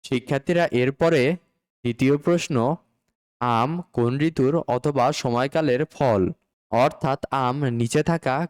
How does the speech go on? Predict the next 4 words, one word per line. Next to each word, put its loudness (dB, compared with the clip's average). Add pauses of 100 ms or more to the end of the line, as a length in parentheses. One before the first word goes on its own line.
গ্রীষ্মকাল, 0
বর্ষাকাল, -2
হেমন্তকাল, -2
শরৎকাল 0